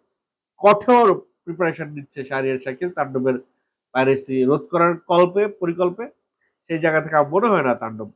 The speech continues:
পাইরেসি হবে। তারপরেও যদি হয়ে যায়, আমার মনে হয় না এটা বরবাদ যেভাবে পাইরেসি হয়েছে ওইভাবে হবে। কারণ বরবাদ পাইরেসি হয়েছে ঘর থেকে রে ভাই। বিশ্বাস করে একজনের দিছে, সে দিছে ওটারে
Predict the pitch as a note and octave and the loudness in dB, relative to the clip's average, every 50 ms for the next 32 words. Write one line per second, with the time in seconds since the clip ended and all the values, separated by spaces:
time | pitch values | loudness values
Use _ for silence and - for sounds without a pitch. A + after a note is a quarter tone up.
0 | _ - A#2 A#2 A#2 A#2+ A#2+ B2+ B2+ B2+ C#3 E3 F3+ F#3+ G#3 G#3+ A#3+ C#4+ D4 A#3+ | _ -10 -10 -8 -8 -8 -10 -10 -8 -6 -2 -2 2 4 4 6 6 4 2 2
1 | B3 B3 G3+ F3 D#3 C#3+ C3 B2+ A#2 A#2 B2 C#3 C3+ C#3+ F#3+ G#3+ G#3+ F#3 F#3+ G3 | 2 0 2 2 2 0 0 0 -2 -2 -4 -6 -8 -6 -4 -2 -2 0 0 0
2 | G3 G#3 A3+ B3+ B3+ _ _ _ _ _ _ _ _ _ _ _ _ _ _ _ | 0 -2 -6 -8 -10 _ _ _ _ _ _ _ _ _ _ _ _ _ _ _
3 | - D#3+ E3 E3 D#3+ E3+ E3+ E3+ E3+ E3+ D#3+ - - _ _ _ _ _ _ _ | -2 2 2 2 4 4 4 4 4 4 2 0 -4 _ _ _ _ _ _ _
4 | _ _ _ _ _ _ _ _ _ _ _ _ _ _ _ _ _ _ _ _ | _ _ _ _ _ _ _ _ _ _ _ _ _ _ _ _ _ _ _ _
5 | _ _ _ _ _ _ _ _ _ _ _ _ _ _ - D3 F3+ A3 B3 C#4+ | _ _ _ _ _ _ _ _ _ _ _ _ _ _ 2 6 6 8 8 6
6 | D4 A#3 A#3+ A#3 G#3+ G3+ F#3+ F3 E3+ D#3+ D3 C#3+ C#3 B2+ - C3+ B2+ A#2 - B2 | 4 4 4 4 4 4 4 4 2 0 0 0 -2 -6 -6 -6 -8 -6 -6 -6
7 | B2 B2+ B2+ B2+ A#2+ A#2+ A2+ A2 G#2 G#2 G2+ _ _ _ _ _ _ _ _ _ | -4 -2 -2 -2 -4 -4 -8 -10 -12 -14 -18 _ _ _ _ _ _ _ _ _
8 | _ _ _ _ _ _ _ _ _ _ _ _ - C3+ C3+ C3 C3+ E3 F3+ G3 | _ _ _ _ _ _ _ _ _ _ _ _ -10 -6 -2 2 6 6 6 8
9 | G3+ A3+ A#3 A#3 - - A3+ A3 A3 G#3+ - A#3+ A3+ G3+ A3 F#3 C#3 C3+ F3 G#3 | 8 6 4 4 2 0 2 2 2 2 0 0 0 0 0 -2 2 4 6 6
10 | A3+ A3+ - G#3+ G3 E3 F3 D#3 C#3+ C3 C3 C3 B2 A#2 - _ _ _ _ _ | 6 4 2 2 2 2 2 2 2 2 2 0 0 -2 -6 _ _ _ _ _
11 | _ _ _ _ _ _ _ _ _ _ _ _ _ _ _ _ _ _ _ _ | _ _ _ _ _ _ _ _ _ _ _ _ _ _ _ _ _ _ _ _
12 | _ _ _ _ - D3+ F#3 F3 - B3+ A#3+ A#3+ - A#3+ A#3+ A#3 A#3+ A#3 G#3+ A#3 | _ _ _ _ 2 2 2 4 6 4 4 4 4 2 4 4 4 4 2 0
13 | A3 A#3+ A#3+ G3 F3+ G3+ G3+ G3+ A#3+ A#3+ B3 B3+ - - - _ _ _ _ _ | 2 2 2 4 4 2 2 4 4 4 4 2 0 -4 -10 _ _ _ _ _
14 | - - G3 F#3 F3 F#3 F3+ F#3+ F3+ F3+ E3+ F3 E3 D#3+ D#3+ D#3 C#3 | 0 2 2 4 2 2 2 2 2 2 2 2 0 0 0 -2 -2